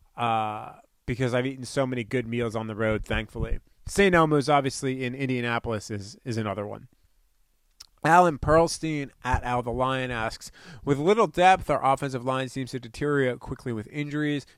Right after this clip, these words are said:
The run game suffers. Since Bevell's offense is dependent on a productive running game, do you think that Bevell should just let Stafford be a gunslinger in t-, a two-minute offense until the O-line heals?" So,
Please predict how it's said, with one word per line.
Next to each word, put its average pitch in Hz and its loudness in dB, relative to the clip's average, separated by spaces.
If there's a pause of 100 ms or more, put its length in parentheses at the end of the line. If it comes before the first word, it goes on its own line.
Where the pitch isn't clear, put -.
The 110 -20
run 113 -2
game 110 -8
suffers. 147 -4
Since 117 -10
Bevell's 170 -2
offense 147 -2
is 123 -16
dependent 131 -10
on 117 -8
a 110 -10
productive 117 -10
running 135 -6
game, 123 -8 (360)
do - -6
you 127 2
think 190 -2
that 151 2
Bevell 143 4
should 135 -16
just 143 -10
let 117 -10
Stafford 147 0
be 127 -2
a 117 0
gunslinger 120 -6
in 104 -10
t-, - -20 (100)
a 113 -10
two-minute 143 -8
offense 117 -6
until 113 -10
the 113 -12
O-line 107 -10
heals?" - -18 (500)
So, 208 6